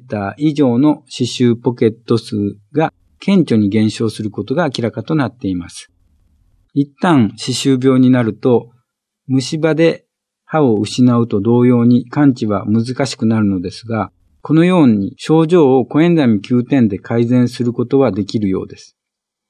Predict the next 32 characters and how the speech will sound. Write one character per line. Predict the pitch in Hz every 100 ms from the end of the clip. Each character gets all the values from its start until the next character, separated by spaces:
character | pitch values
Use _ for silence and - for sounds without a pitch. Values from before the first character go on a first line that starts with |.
| _ _
こ | -
の | 160 165
結 | 170 165 160
果 | - 156
の | 151
裏 | 139 143
付 | 143 143
け | 143
と | 147
な | 151
る | 147
よ | 113 101
う |
な | 104 104
コ | - 151
エ |
ン | 160
ザ | 127
ミ | 113 101
九 | - 120
点 | 120 127 107
の | 110 113 98 _ _
歯 | - 135
周 | 123 151 151 143
細 | - 147 131
胞 | 110 92 - _ _ _ _ -
増 | 135
殖 | 135 139 139
効 | 135 147 127
果 | 139
を | -
検 | - 123